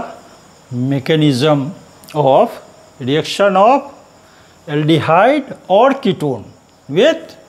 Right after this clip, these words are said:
Grignard agent। तो ये बनाता है वन डिग्री, टू डिग्री, थ्री डिग्री अल्कोहल। अगर फॉर्मल्डिहाइड यूज़ करते हैं, वन डिग्री अल्कोहल, कोई भी दूसरा एल्डिहाइड यूज़ करेंगे, टू डिग्री अल्कोहल, कोई भी कीटोन यूज़ करेंगे, थ्री डिग्री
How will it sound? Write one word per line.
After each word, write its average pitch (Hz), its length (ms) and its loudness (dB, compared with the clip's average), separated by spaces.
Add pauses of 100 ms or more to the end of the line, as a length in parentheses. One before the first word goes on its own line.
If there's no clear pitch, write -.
Grignard 143 560 -2
agent। 104 500 -12 (140)
तो 143 60 -6
ये 135 100 0
बनाता 147 480 2
है 254 180 2 (840)
वन 175 180 0
डिग्री, 202 300 4
टू 180 220 2
डिग्री, 196 360 2 (140)
थ्री 202 160 0
डिग्री 175 260 2
अल्कोहल। 120 480 -2 (140)
अगर 190 200 2
फॉर्मल्डिहाइड 226 600 2
यूज़ 233 180 -2
करते 233 280 0
हैं, 277 160 2 (180)
वन 151 200 2
डिग्री 165 220 2
अल्कोहल, 180 440 2 (420)
कोई 233 240 4
भी 240 160 2
दूसरा 202 400 2
एल्डिहाइड 208 360 2
यूज़ 202 140 -2
करेंगे, 202 280 -2
टू 156 180 -6
डिग्री 160 240 -2
अल्कोहल, 175 460 0 (460)
कोई 214 220 4
भी 262 280 4 (580)
कीटोन 196 320 0
यूज़ 190 180 0
करेंगे, 214 440 2 (520)
थ्री 226 200 2
डिग्री 202 400 2